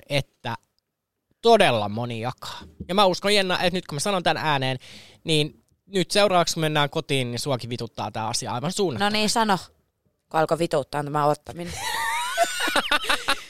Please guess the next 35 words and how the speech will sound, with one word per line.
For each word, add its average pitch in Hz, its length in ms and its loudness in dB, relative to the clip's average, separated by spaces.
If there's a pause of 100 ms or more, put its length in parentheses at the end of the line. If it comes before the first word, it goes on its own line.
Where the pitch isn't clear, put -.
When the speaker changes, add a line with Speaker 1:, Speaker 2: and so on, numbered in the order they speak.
(300)
Speaker 2:
Siis 359 180 2
tiedätkö, 233 320 0
kun 320 160 4
lietsoo 349 500 2
tätä 240 280 4
vitutusta, 233 840 2
niin 247 180 -4
se 277 140 0
vaan 285 180 0 (140)
vittu 190 400 0
alkaa 147 380 4
vituttaa. - 420 -6
Speaker 1:
Siis 247 220 4
mä 277 180 6
en 302 140 4
tiedä, 262 260 6
tehtiinkö 254 520 6
me 196 100 6
juuri 208 340 4
vittu 175 240 2
puolen 208 440 6
Suomen 160 400 2
niinku 139 280 -2
perjantaista 139 640 4
ihan 135 220 0
vitun 120 360 0
vittumainen. 113 680 -6 (140)
Speaker 2:
No 196 60 -8
mutta 196 300 0
älkää 214 300 2
huoliko, 185 300 4
me 196 100 0
kerrotaan 202 380 4
loppuun 202 300 2
parit 175 240 2